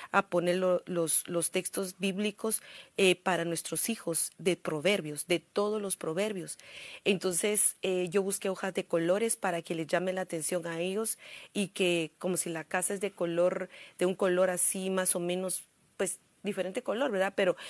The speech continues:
l-, son hojas que, que vienen ya, ya, mm, con diferentes colores fuertes para que les llame la atención y entonces lo lean, ¿verdad? Entonces, pero porque uno tiene que luchar,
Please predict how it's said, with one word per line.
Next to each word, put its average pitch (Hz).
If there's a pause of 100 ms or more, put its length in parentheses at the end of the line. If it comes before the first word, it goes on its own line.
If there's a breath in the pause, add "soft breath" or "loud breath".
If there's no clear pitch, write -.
(240 loud breath)
l-, 175 (180)
son 185
hojas 196
que, 175
que 180
vienen 180
ya, 180 (460 soft breath)
ya, 180
mm, 160 (300)
con 180
diferentes 175
colores 175
fuertes 233
para 175
que 165 (300 loud breath)
les 190
llame 196
la 233
atención 226
y 202
entonces 185
lo 165
lean, 190 (500 soft breath)
¿verdad? 185 (280 loud breath)
Entonces, 196
pero 180 (140)
porque 190 (260)
uno 233
tiene 240
que 226
luchar, 202